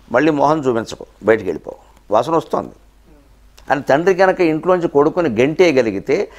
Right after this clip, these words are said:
తల్లి కూడా దానికి మద్దతుగా నిలబడగలిగితే, రెండు రోజుల్లో కుర్రాడు మారతాడు. అలా ఎలా వదులుకుంటామండి పిల్లాడు మమకారం?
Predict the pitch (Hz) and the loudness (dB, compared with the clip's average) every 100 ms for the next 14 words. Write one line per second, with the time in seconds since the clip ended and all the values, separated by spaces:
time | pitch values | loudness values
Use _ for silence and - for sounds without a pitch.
0 | - _ - 180 220 208 226 220 202 190 | -20 _ 0 2 4 4 4 4 2 2
1 | 165 151 147 175 196 202 196 160 156 151 | 0 0 2 2 4 4 4 4 4 4
2 | 135 120 113 117 180 151 196 190 185 190 | 4 2 0 2 4 4 4 4 4 4
3 | 214 220 160 160 175 135 113 - 55 - | 2 2 2 2 2 2 0 -2 -10 -14
4 | _ _ - 160 147 117 113 _ _ _ | _ _ -20 -20 -20 -20 _ _ _ _
5 | _ _ _ _ _ _ _ _ _ _ | _ _ _ _ _ _ _ _ _ _
6 | _ _ _ _ - 165 165 165 165 165 | _ _ _ _ 0 2 4 2 2 0
7 | 165 165 165 165 160 160 160 156 160 165 | 0 -4 -6 -6 -2 -2 0 -2 -6 -2
8 | 151 147 151 151 156 143 143 143 143 | 0 2 2 0 -2 -6 -4 -4 -6